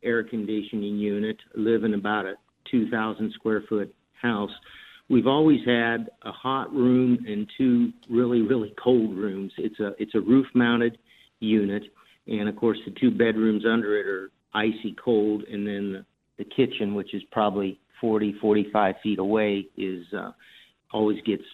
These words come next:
very, very warm, particularly in the summertime, of course. Um, so it, it was built by Maloof, but it's got the original ductwork in it, which is that old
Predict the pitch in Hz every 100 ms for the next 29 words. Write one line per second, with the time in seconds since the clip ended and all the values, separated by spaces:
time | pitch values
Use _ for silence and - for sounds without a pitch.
0 | - 110 120 117 101 107 98 92 107 104
1 | 95 92 92 - 101 90 101 92 - 110
2 | 95 82 104 92 92 - 95 98 - -
3 | - - - _ 120 117 113 110 113 -
4 | _ - - 143 123 123 117 120 110 -
5 | - - - - - 139 - 139 120 113
6 | 175 180 147 120 110 104 139 123 - _
7 | _ 113 107 - - 123 120 120 107 123
8 | 123 120 107 101 - - 117 117 - 113
9 | 101 104 - 104 104 - 110 101 - 101
10 | 95 101 101 107 104 104